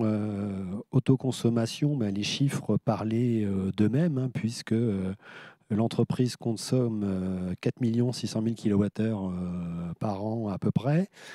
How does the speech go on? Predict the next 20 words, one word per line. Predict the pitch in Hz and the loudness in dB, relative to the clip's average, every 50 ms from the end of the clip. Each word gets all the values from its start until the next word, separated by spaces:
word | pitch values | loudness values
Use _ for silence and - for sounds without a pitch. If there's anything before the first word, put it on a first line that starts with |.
| - - - _ _ _ _ | -18 -20 -20 _ _ _ _
que, | - 120 | 2 4
euh, | 123 131 131 135 135 120 107 104 101 98 98 98 98 95 95 98 98 | 4 6 4 4 4 2 2 2 2 0 0 0 0 -2 -2 -2 0
la | 110 110 | -2 -2
centrale | - - - 120 - - - 123 123 120 | -2 -2 -4 -4 -4 -2 0 0 2 2
envisagée, | 120 110 101 107 117 107 107 113 110 110 104 107 113 117 123 127 127 127 127 120 120 113 104 98 | 2 2 0 0 -2 0 2 2 2 2 0 0 0 2 2 2 2 2 2 2 0 0 0 -2
euh, | 95 92 90 90 90 90 90 92 - - - - - - _ | -2 -2 -4 -4 -4 -4 -6 -8 -10 -18 -20 -20 -20 -14 _
en | - 120 110 | -6 -4 -2
produisait, | - - - 117 110 - 107 104 110 107 104 101 110 113 113 110 | -2 0 2 2 0 0 0 -2 -2 -2 0 2 2 4 4 4
euh, | 101 98 95 95 | 4 4 2 2
cent | 95 - - 110 110 | 0 0 0 0 2
mille. | 110 117 127 151 156 139 | 4 4 4 4 4 4
Donc, | 117 120 127 - - 95 | 2 2 2 2 0 0
euh, | 92 - - | 0 2 6
pour | - 143 127 117 | 6 6 6 6
reprendre | 131 143 - - - 135 143 147 143 113 104 | 4 2 2 0 -4 0 0 0 2 4 4
les | 107 110 - | 4 2 2
critères | - - 127 117 - 127 135 127 | 0 -4 -4 0 2 0 0 2
que | - - | 0 0
j'évoquais | 107 104 107 101 101 104 - 123 110 | 0 0 0 -2 -4 -2 -4 -4 -4
tout | - | -4